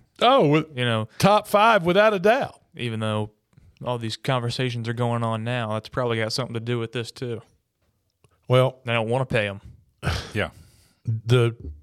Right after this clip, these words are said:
Speaker 1: the Colts owner, Jim, Jim Irsay, uh, engaged in a social media dispute, criticizing the campaign by, by top N F L running backs, lamenting the, the position's lack of relative financial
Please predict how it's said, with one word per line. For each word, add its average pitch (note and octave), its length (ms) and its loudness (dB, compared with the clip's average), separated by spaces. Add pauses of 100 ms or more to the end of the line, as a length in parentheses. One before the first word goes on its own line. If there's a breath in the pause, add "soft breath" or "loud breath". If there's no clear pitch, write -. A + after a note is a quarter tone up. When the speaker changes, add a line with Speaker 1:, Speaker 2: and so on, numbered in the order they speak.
Speaker 1:
the G#2+ 260 4
Colts F3+ 460 0
owner, C#3 360 2
Jim, B2+ 380 2 (100)
Jim A#2+ 240 2
Irsay, A2+ 640 0 (880 loud breath)
uh, A2 460 0
engaged B2+ 540 2
in B2+ 80 -2
a G#2+ 60 -2
social C#3+ 460 2
media C3+ 280 6
dispute, A2+ 680 2 (1160 soft breath)
criticizing C#3 600 4
the A2+ 80 0
campaign C3+ 680 2
by, A2 200 2 (180)
by A2 260 2
top C3+ 440 0
N B2+ 140 4
F - 160 -2
L B2 200 6
running B2+ 380 6
backs, A2 380 2
lamenting A#2+ 440 4
the, A2 100 2 (260)
the A2 160 0
position's G#2+ 640 0
lack B2 360 2
of G2+ 160 -6
relative A#2+ 400 2
financial A#2+ 680 0